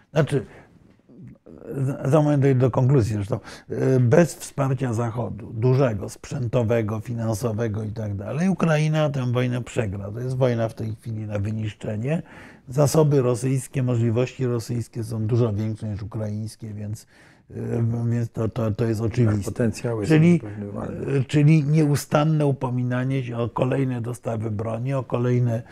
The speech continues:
Speaker 1: szkolenie żołnierzy w użyciu nowoczesnej broni zachodniej i tak dalej, i tak dalej. E, i to Zełenski robi. Natomiast, e, jak miałbym być szczery,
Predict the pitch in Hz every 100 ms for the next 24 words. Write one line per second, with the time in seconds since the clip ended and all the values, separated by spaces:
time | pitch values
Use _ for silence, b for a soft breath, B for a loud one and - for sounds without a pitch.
0 | B B - - 139 131 131 123 117 117
1 | 117 120 117 120 123 113 113 110 104 120
2 | 127 113 120 117 120 117 120 127 110 120
3 | 113 110 110 107 113 110 139 120 123 127
4 | 110 117 104 120 120 113 107 104 87 85
5 | 143 _ B B B B B 120 127 131
6 | 139 - - - 151 - 175 165 151 143
7 | - 143 110 - - - _ _ _ 127
8 | 131 117 139 165 165 147 - _ b b
9 | b _ - 127 135 135 127 - - _
10 | _ _ _ _ - 139 135 135 147 151
11 | 147 139 123 - - - 113 104 123 185